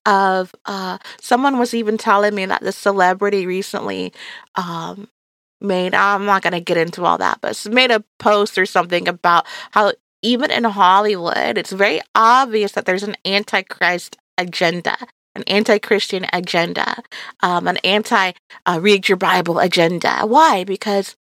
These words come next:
the Word of God is truth, and as you read your Bible, you are encountering truth. As you read your Bible, you're encountering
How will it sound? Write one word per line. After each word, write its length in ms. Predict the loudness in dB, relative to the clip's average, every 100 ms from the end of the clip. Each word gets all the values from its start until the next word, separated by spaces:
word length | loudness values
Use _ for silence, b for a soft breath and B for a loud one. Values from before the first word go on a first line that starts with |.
| _ -8
the 60 | 2
Word 220 | 4 4
of 100 | 2
God 260 | 2 2
is 140 | 0 -4
truth, 440 | -2 0 0 -4 B B B -6
and 380 | 0 2 0 -4 -6
as 380 | -2 0 0 -2
you 140 | -4
read 280 | -4 -6 -4
your 80 | -4
Bible, 480 | 0 2 0 -2 -4
you 220 | -4 -2
are 180 | -2 -2
encountering 800 | -6 -8 -4 -4 -4 -8 -8 -8
truth. 680 | -10 -6 -4 -2 0 -2 -6 B B -2
As 260 | 0 0 -2
you 140 | -4
read 200 | -4 -4
your 160 | -4 -2
Bible, 520 | 2 2 0 -2 -2
you're 320 | -2 -2 -4
encountering 880 | -6 -4 2 2 0 -2 0 -2